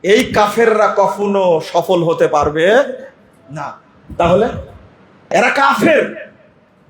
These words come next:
যারা এক আল্লাহর সাথে অন্য আরেকজনকে মেনে নেবে,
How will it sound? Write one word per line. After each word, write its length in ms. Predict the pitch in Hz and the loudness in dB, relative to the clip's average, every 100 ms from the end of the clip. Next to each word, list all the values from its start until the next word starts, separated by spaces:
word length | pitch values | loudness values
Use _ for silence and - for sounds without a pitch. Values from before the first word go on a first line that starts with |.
| _ _ - 117 | _ _ -20 -4
যারা 360 | 165 220 269 | 0 2 2
এক 680 | 262 220 233 269 277 - - | 2 2 4 2 -2 -6 -4
আল্লাহর 500 | 233 226 240 285 294 | -4 -6 -2 -2 -2
সাথে 560 | - 220 208 220 151 - - 170 | -4 -6 0 0 0 -2 -6 -2
অন্য 420 | 208 233 247 277 | 0 0 0 2
আরেকজনকে 960 | 294 180 190 240 202 185 320 320 349 | 0 0 0 0 -4 -2 -2 0 0
মেনে 240 | 262 269 240 | 2 2 2
নেবে, 380 | 220 160 131 | 0 0 -2